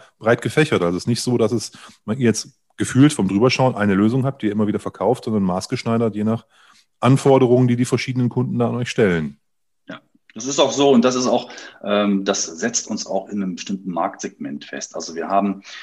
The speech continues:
Speaker 2: natürlich auch ein paar ganz kleine Kunden, aber größtenteils mittelständische Kunden und, und, und etwas, ich sag mal, gehobener Mittelstand.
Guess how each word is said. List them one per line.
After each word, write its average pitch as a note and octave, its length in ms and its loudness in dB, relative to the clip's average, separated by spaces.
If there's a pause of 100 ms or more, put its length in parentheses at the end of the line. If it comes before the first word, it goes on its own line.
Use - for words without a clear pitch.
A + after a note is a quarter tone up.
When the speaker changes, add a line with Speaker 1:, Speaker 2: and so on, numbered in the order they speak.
(320)
Speaker 2:
natürlich - 480 -4
auch - 140 -6
ein E2 100 -6
paar - 160 -8
ganz G2+ 260 -4
kleine G#2+ 240 0
Kunden, A2+ 380 2
aber F2+ 220 -8
größtenteils G2 680 -2
mittelständische C3+ 680 -2
Kunden C3 400 2
und, G2 220 0
und, F#2+ 220 -4
und F#2+ 240 -4 (200)
etwas, - 340 -18
ich - 120 -20
sag - 120 -16
mal, D2 120 -16 (340)
gehobener A2 400 0
Mittelstand. B2 560 -2